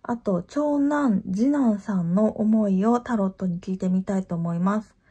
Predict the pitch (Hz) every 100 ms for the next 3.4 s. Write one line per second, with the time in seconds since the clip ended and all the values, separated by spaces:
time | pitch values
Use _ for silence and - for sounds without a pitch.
0 | _ _ _ _ - 196 285 320 220 214
1 | 233 - 220 - 311 285 240 202 175 170
2 | 190 196 320 311 233 190 185 180 175 175
3 | 170 185 196